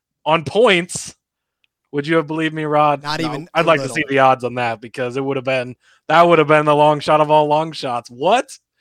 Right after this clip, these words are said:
Speaker 1: Man, it's been just playoff drivers having issues, playoff drivers getting penalties. It seems like a lot of times in the,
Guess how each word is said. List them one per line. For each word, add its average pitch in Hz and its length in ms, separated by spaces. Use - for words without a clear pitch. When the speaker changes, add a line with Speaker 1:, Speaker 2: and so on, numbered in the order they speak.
Speaker 1:
Man, 147 260
it's 143 160
been 135 480
just 147 220
playoff 151 400
drivers 147 380
having 120 280
issues, 160 760
playoff 135 240
drivers 127 360
getting 107 240
penalties. 156 960
It 147 140
seems 202 260
like 202 160
a 151 60
lot 156 220
of 170 80
times 151 500
in 185 160
the, 202 100